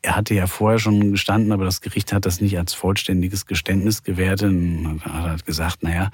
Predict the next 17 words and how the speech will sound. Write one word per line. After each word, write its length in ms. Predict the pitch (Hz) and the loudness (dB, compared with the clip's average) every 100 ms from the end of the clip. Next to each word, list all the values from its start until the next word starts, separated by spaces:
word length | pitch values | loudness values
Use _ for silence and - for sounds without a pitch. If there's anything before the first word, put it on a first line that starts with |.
| - - - - | -8 -16 -18 -14
du 100 | - | -6
gestehst 540 | 85 76 - 90 - | -2 -2 0 -2 0
nur, 320 | 87 90 98 104 - - - - | 0 2 2 0 -6 -16 -18 -8
dass 120 | 92 | -6
du 80 | 90 | -4
von 200 | 90 85 | -2 0
dem 120 | 85 | 0
Technischen 560 | 82 95 95 101 92 85 | 0 -2 2 2 2 0
wusstest, 420 | 98 113 - 101 | 0 -2 -2 -4
aber 200 | 90 87 | -2 -2
hast 160 | 87 95 | -2 -2
gesagt, 320 | 95 85 87 | -4 -4 -4
alles 280 | 87 82 85 | -4 -6 -4
andere 260 | - 92 87 | -4 -2 -4
habe 140 | 80 | -4
ich 120 | 87 | -6
ausgeblendet 800 | 90 92 - 82 80 80 90 95 | -4 -4 -4 -4 -2 -2 -2 -4